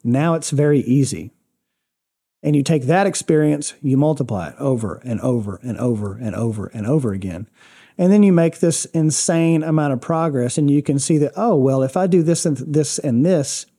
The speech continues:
I can solve this problem." When you have confidence in being able to solve problems, problems aren't really problems. They're just dilemmas. They're just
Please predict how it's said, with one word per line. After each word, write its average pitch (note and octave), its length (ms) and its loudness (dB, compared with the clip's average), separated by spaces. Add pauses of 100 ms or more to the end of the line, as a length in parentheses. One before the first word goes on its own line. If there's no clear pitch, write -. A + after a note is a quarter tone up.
(220)
I D3 120 -6
can D#3 180 -2
solve D#3+ 540 0
this C#3 160 0
problem." B2+ 640 -4 (1080)
When C#3+ 180 2
you F#3 100 6
have E3 280 2
confidence F3 880 0 (640)
in D#3 120 2
being D#3 180 4
able D#3 240 2
to C3+ 140 0
solve D3+ 460 0
problems, C#3+ 720 0 (920)
problems D3+ 640 0 (420)
aren't C3 220 -4
really D3+ 220 2
problems. D3+ 680 -4
They're C3+ 140 0
just C3+ 320 -2
dilemmas. A2+ 800 -2
They're A#2+ 220 -2
just A#2 280 -2